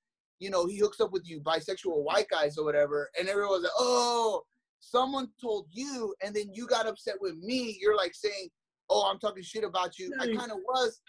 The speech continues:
Speaker 1: but it was a
Speaker 2: Kenny,
Speaker 1: joke.
Speaker 2: Kenny,
Speaker 1: It's all just
Speaker 2: Kenny.
Speaker 1: jokes, man.
Speaker 2: Kenny, listen, Kenny, I could give a fuck about that. You were in the middle of a restaurant that I arranged a business negoti-, uh, that I negotiated to, uh, to be able to restart the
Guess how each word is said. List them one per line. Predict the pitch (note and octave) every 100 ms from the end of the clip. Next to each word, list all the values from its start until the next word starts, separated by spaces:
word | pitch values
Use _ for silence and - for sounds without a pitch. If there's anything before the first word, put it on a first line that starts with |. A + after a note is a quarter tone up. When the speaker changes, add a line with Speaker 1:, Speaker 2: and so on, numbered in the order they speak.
| _ -
Speaker 1:
but | G3+
it | A#3
was | G3+
a | G3+
Speaker 2:
Kenny, |
Speaker 1:
joke. | D#3 C4 D4 G#3+ - - - A#3+
Speaker 2:
Kenny, | G#3
Speaker 1:
It's | D#3 C4+
all | C#4
just | C#4
Speaker 2:
Kenny. | C#4 D#3
Speaker 1:
jokes, | C3+ B3 D4 - -
man. | F3+ A#3 C4 C#4+ - _ _ _ E3+
Speaker 2:
Kenny, | D3+ B2+ A2+ -
listen, | C3 B2+ G2 F#2
Kenny, | C3 G#2 F#2+ -
I | C#3
could | D3 - D#3
give | D3 B2
a |
fuck | - C3+ A#2+
about | A2 F#2+
that. | F#2+ D#2+ _ _ _ _ _
You | C3+ C#3
were | C#3
in | C#3+ D3
the | C3
middle | C3+ D3 D#3 D#3+ D#3+ -
of | C3+
a | C3
restaurant | B2+ C3 - A2 G#2+ G2 -
that | A2 -
I | A#2 B2+ C3
arranged | B2+ A#2+ B2+ A#2 A#2
a |
business | F#2 - C#3 C#3 C3 C3
negoti-, | A2+ C3 B2+ A#2+ B2
uh, |
that | A2+ B2
I | B2+ C3+
negotiated | G#2+ C3+ D3 D#3 D3 B2+
to, | A2+ G2+ -
uh, | A#2+
to | B2 -
be | C#3+
able | C#3
to | -
restart | C#3 A#2 C#3
the | B2+